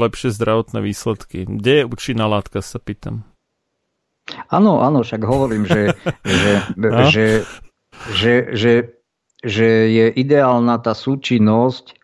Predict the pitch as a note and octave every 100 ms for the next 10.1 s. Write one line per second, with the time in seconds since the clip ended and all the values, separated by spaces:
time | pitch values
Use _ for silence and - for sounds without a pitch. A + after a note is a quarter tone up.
0 | _ - G#2+ A#2 A2+ A#2 A#2+ A#2 - -
1 | A#2+ A2 - A2+ A2+ A#2 B2+ C3+ B2+ A#2+
2 | A#2+ B2 - A2+ - A#2 A2 G2+ A2 A#2+
3 | A2 A2 G2+ A2 - A2+ A#2 A2+ A2+ G#2
4 | G2+ G#2 G2+ G#2+ G#2+ B2 B2+ - - -
5 | - - G2+ G2 G2 _ _ _ - G#2
6 | - B2+ C#3+ C#3 C#3 C3+ B2+ B2 A2+ B2
7 | B2+ A#2+ B2+ B2 B2 B2 A#2 - - B2
8 | - A#2 B2 A#2+ A#2+ B2+ B2 A#2+ A#2+ A#2+
9 | A#2+ A2 - - B2 A#2 A#2 A#2 A#2+ A#2